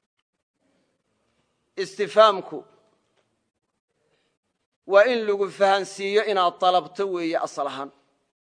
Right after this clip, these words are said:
Wa huwa markaa istifhaamku talabul ifhaami.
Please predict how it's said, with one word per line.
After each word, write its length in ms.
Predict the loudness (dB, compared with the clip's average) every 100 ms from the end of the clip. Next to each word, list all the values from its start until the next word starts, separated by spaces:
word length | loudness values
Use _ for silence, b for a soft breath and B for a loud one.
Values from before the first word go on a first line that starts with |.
| _ _ _ _ _ _ _ _ _ _ _ _ _ _ _ _ _ _ _ _ _ _ _ _ _
Wa 120 | 4 4
huwa 260 | 6 2
markaa 320 | 4 4 4 2
istifhaamku 760 | 0 -10 0 4 4 2 -2
talabul 440 | 2 4 4 0
ifhaami. 680 | -6 -8 0 4 4 2 -2